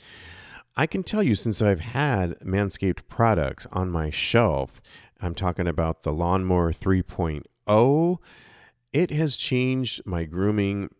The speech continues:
methods. It's so easy. I do not nick and cut myself like I did before when I was using just a straight razor, which was all wrong.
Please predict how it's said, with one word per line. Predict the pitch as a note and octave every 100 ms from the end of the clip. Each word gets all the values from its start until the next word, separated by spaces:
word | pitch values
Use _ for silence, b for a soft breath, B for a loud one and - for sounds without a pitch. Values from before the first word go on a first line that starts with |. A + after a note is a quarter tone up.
| -
methods. | F2+ F#2 B2 - D3+ D#3 C#3 -
It's | - -
so | - - B2 B2+ D3 -
easy. | A#2 A2 G#2+ A#2 A#2+
I | - E2+
do | - E2
not | F2 C3+ -
nick | A2 A2
and | G2 E2+
cut | - B2+
myself | A#2 A#2 A2 A#2+ A#2+ -
like | E2
I | E2+
did | D#2+ A2+ A#2+
before | G2+ E2 - A#2 C#3+ D3+ D#3+ B B B B
when | - F2
I |
was | E2 D#2
using | G#2 A#2+ A#2+ A2+
just | G2 G2+ -
a |
straight | - - F#2+ A2 B2
razor, | B2 B2+ B2+ C#3 C3
which | F#2+ E2
was | A2
all | - A2+ B2
wrong. | G2 G2 G#2 B2